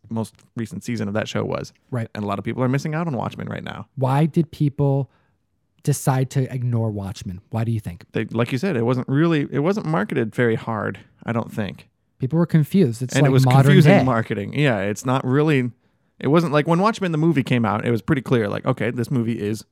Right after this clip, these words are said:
Speaker 1: Watchmen. This is the comic in a movie.
Speaker 2: Right.
Speaker 1: This T V series, not so clear as what's going on. Like, there's a whole bunch of people wearing Rorschach masks.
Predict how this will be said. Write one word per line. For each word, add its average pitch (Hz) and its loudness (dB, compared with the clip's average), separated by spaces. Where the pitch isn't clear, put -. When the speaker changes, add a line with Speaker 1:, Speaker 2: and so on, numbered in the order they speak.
Speaker 1:
Watchmen. - -4
This 117 -8
is 120 -2
the 127 -2
comic 110 -2
in 117 -2
a 120 0
movie. 117 -2
Speaker 2:
Right. 117 -6
Speaker 1:
This 101 -6
T 202 2
V 214 2
series, 98 -4
not 123 -4
so 165 -2
clear 151 -2
as 104 -4
what's 117 -2
going 117 -2
on. 104 -6
Like, 95 -10
there's 104 -6
a - -14
whole 147 0
bunch 196 0
of 120 -8
people 110 -4
wearing 104 -4
Rorschach - -10
masks. - -16